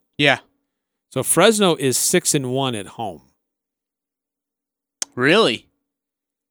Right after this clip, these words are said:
Speaker 2: And Wyoming is four and three on the road.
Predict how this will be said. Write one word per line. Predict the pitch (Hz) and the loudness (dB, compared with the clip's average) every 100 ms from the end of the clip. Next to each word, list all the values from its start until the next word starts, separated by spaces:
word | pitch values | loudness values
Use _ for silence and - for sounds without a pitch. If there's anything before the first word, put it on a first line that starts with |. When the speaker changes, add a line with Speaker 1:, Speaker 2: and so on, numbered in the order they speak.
| _ _ - - | _ _ -18 -8
Speaker 2:
And | 120 113 | -6 -2
Wyoming | 117 139 156 139 | 0 0 0 -2
is | 113 | -4
four | - 143 147 | -4 -2 0
and | 117 | -2
three | - 131 120 | -6 -6 -4
on | 101 | -6
the | 92 | -10
road. | 95 90 78 | -10 -12 -12